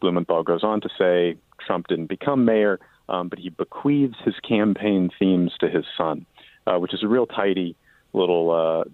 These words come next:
little genealogy, uh, except for the fact that it's not true. Um, and the, the, the videos, in fact, <clears throat> were made by a, uh, a video art project last year that, uh, creates, quote,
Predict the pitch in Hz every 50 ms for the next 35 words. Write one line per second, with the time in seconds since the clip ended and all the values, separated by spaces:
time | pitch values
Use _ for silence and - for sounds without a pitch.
0 | - - - - - 62 58 55 55 53 55 101 95 90 90 82 - - 90 90
1 | 87 85 82 82 87 90 90 87 - - 85 80 78 - _ - - - _ _
2 | - 101 92 92 92 95 - 120 - 151 131 131 117 113 98 107 90 90 - -
3 | - 90 87 87 87 90 - _ _ - - 87 - 98 87 - - - - -
4 | _ _ _ - - _ _ _ _ _ - 101 92 90 87 87 87 - - -
5 | 92 90 85 85 85 82 - 92 87 87 87 87 - - 104 98 - _ _ -
6 | - - - 87 - 131 135 123 110 101 98 101 101 98 90 87 - - 85 87
7 | 92 - - - - - - - 185 - - 165 170 143 113 - _ _ _ _
8 | _ _ _ _ _ - - 117 104 101 98 95 95 92 92 90 92 92 - -
9 | - - - 87 85 85 85 87 90 - 95 87 85 85 82 80 80 80 - -
10 | - 82 80 78 - 113 117 113 107 101 92 - - 98 90 92 - - - -
11 | - - 87 85 85 - 92 82 78 - - 85 85 87 90 90 85 - - -
12 | 90 80 82 87 87 80 78 80 80 - _ - - - _ _ _ - 85 -
13 | 85 113 - - - - 95 85 82 87 - - - 107 95 92 90 87 87 -
14 | - - - - - - 92 87 87